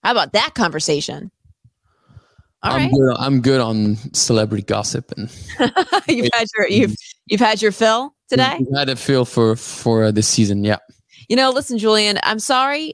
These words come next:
Speaker 1: Uh, I'm sorry to break it to you, but that's what
Speaker 2: That's
Speaker 1: makes headlines. That's what makes headlines. You have to,
Speaker 2: That's
Speaker 1: you
Speaker 2: what
Speaker 1: have
Speaker 2: you
Speaker 1: to
Speaker 2: do.
Speaker 1: jump
Speaker 2: That's
Speaker 1: into
Speaker 2: what
Speaker 1: it.
Speaker 2: you do. That's what you
Speaker 1: What I do, but it's, uh, it's something that you have to be interested in.
Speaker 2: Why? I don't care.
Speaker 1: Because, because our audience is interested in it.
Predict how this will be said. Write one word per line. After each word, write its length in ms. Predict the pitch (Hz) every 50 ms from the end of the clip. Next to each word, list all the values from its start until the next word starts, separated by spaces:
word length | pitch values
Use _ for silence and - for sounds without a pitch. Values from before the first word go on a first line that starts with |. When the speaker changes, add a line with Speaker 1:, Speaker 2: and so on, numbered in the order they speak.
| - _ _
Speaker 1:
Uh, 180 | - 95 95 69 -
I'm 160 | - 185 202
sorry 220 | - - 277 285
to 60 | 262 220
break 220 | 240 262 285 -
it 80 | 247 -
to 80 | - 220
you, 100 | 208 196
but 120 | 170 185
that's 180 | 214 226 254 -
what 120 | 262 220
Speaker 2:
That's 20 |
Speaker 1:
makes 180 | 233 262 233 - -
headlines. 580 | 285 320 277 185 165 151 131 139 - - - - _ _ _ _ _
That's 200 | - 214 254 247
what 120 | 277 262 240
makes 180 | 269 269 262 -
headlines. 640 | 294 285 302 330 302 269 220 170 160 - - - -
You 140 | - 214 220
have 280 | 233 247 254 269 285 -
to, 80 | - 262
Speaker 2:
That's 100 | 233 135
Speaker 1:
you 120 | 185 214 233
Speaker 2:
what 80 | 233 247
Speaker 1:
have 100 | 262 - -
Speaker 2:
you 160 | 190 214 226
Speaker 1:
to 20 | 185
Speaker 2:
do. 40 | 120
Speaker 1:
jump 100 | 101 101 - - 269 339 -
Speaker 2:
That's 160 | 123 - 453
Speaker 1:
into 120 | 480 330 165
Speaker 2:
what 100 | 156 143
Speaker 1:
it. 60 | -
Speaker 2:
you 420 | - 110 117 120 123 127 127 127 123
do. 400 | 110 101 104 - - - 170 - _ _ _ -
That's 260 | 113 113 117 - -
what 60 | -
you 60 | - - -
Speaker 1:
What 140 | - 285 285
I 220 | 302 320 359 392 -
do, 520 | 240 269 359 392 359 262 233 220 220 247 240 - _ - _
but 80 | - 240
it's, 140 | 240 208 -
uh, 120 | 233 139 - -
it's 140 | - 220 214
something 180 | - 294 294 294
that 100 | 277 220
you 140 | 226 254 277
have 280 | 262 277 277 277 269 -
to 60 | 247
be 160 | 208 233 226
interested 380 | 226 226 - 220 202 - 180 165
in. 220 | - 123 - - - _ _ _ _ _ _ _ _
Speaker 2:
Why? 440 | - 120 143 196 - - 101 95 - - _ - -
I 100 | - 92 -
don't 140 | - 196 147
care. 260 | - 92 98 139 - - _ _ _ _ _ _
Speaker 1:
Because, 360 | - 233 233 269 269 262 226 - - 208
because 240 | 233 240 262 254 240
our 120 | 247 233
audience 460 | - 196 220 220 226 208 208 202 -
is 120 | - 175 180
interested 380 | 170 165 - 165 - - -
in 100 | 147 143
it. 140 | 135 - -